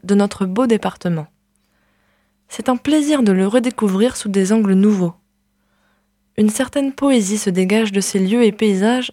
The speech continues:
normalement si familiers, qui ont cette fois un petit quelque chose d'inhabituel, très plaisant.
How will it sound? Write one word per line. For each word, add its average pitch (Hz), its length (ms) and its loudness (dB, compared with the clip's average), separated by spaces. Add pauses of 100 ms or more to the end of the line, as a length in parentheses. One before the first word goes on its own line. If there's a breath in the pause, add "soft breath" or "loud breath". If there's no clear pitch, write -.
(120)
normalement 254 640 2
si - 180 -6
familiers, 214 640 2 (720)
qui 233 180 0
ont 220 120 2
cette 302 200 -4
fois 202 360 -4 (340)
un 208 120 -4
petit 240 280 -10
quelque 220 280 -2
chose 240 280 -2
d'inhabituel, 220 800 -2 (320)
très - 160 -4
plaisant. 175 380 -4